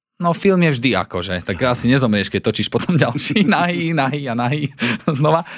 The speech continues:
A príde tam jeden český herec, ktorý ma bodol akože do srdca a ja som umrel na nej.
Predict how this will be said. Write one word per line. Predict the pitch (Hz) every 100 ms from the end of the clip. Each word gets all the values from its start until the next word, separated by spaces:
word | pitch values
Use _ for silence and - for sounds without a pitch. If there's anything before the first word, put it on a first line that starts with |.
| -
A | -
príde | 123 180 185
tam | 160
jeden | 151 147 147 127
český | 117 165 -
herec, | 127 135
ktorý | - 131
ma | 127
bodol | 104 147 139 113 -
akože | 110 123 104 107 98 - _
do | 95 120
srdca | - 139 - 120
a |
ja | 107
som | 127
umrel | 131 151 113
na | 90 85
nej. | 85 80